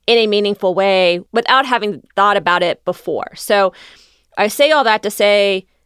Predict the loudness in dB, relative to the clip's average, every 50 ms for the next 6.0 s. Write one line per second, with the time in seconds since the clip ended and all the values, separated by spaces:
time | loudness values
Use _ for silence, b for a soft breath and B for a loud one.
0 | _ _ _ _ _ _ _ _ _ _ _ _ -8 -4 -4 -4 -4 -2 -2 -2
1 | -2 -2 -4 -8 -6 -4 -2 -2 0 0 0 -2 -4 _ _ _ _ -18 -14 -10
2 | -10 -10 -10 -10 -4 -2 -2 -2 0 0 0 2 2 2 2 2 2 2 0 0
3 | 0 -2 -2 0 0 0 2 2 2 2 2 2 2 0 0 0 0 0 0 -2
4 | -4 -6 -6 -6 -6 -4 -4 -6 -4 -2 -2 -2 -2 -4 -6 B B B B B
5 | B B B B B B _ _ -4 -4 -4 -2 0 0 2 2 2 2 0 -2